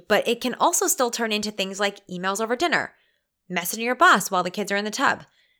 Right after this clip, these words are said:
conference calling while cooking. It's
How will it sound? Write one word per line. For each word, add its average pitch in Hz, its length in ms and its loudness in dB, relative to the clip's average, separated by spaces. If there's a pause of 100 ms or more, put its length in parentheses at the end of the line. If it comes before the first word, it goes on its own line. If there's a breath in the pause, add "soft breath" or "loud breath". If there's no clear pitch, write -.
(180)
conference 208 360 -2
calling 233 300 2
while 233 140 0
cooking. - 420 -8 (760 soft breath)
It's 262 240 2